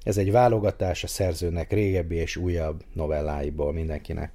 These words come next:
szeretettel ajánlom. Következő Lackfi János Beigli köztársaság című könyve, a Helikon adta ki kétezer-huszonkettőben ezt is. Ugye Lackfi János a vendégünk is volt, író, költő, műfordító, az új elbeszélés kötete nem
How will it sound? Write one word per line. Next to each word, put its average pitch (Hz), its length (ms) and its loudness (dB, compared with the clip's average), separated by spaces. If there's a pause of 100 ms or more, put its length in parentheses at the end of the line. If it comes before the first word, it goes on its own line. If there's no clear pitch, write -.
szeretettel 78 640 -4
ajánlom. 92 560 0
Következő 95 560 2
Lackfi 92 420 0
János 87 440 0
Beigli 85 420 -2
köztársaság 80 840 -4
című 78 420 -4
könyve, 92 580 0
a 90 80 -2
Helikon 98 420 0
adta 85 420 -4
ki 80 240 -6
kétezer-huszonkettőben 80 1500 -4
ezt 123 300 -2
is. - 360 -4
Ugye 113 180 0
Lackfi 123 340 4
János 98 360 0
a 92 60 2
vendégünk 110 520 2
is 92 160 -4
volt, 90 220 -2
író, 101 300 0
költő, 95 400 0
műfordító, 95 600 -2
az 98 100 2
új 120 200 4
elbeszélés 98 720 0
kötete 92 540 -2
nem 92 340 0